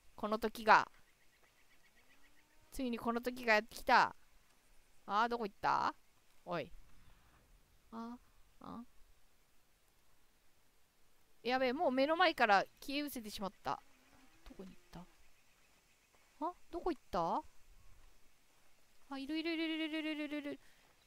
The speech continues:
いるいるいるいるいるいる。あ、まずった。まずってはないか？いっ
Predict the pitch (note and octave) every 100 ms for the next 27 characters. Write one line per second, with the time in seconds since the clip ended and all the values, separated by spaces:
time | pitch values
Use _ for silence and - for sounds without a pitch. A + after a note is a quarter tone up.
0 | - D#4 D4 D4 C#4 C4+ B3+ C4 B3 A#3
1 | A3+ - - _ - - - - - -
2 | - - - - - - - - - -
3 | - - - - - - _ _ _ -
4 | - _ _ _ - - - - - -
5 | - - - - - - - B3+ C4+ C#4
6 | - F5 - - - - - - - B3+
7 | C4 D#4 B3+ A3 G#3+ G3+ E3+ A#3 - -
8 | - - - - - - - - - -
9 | - - - - - _ - - C4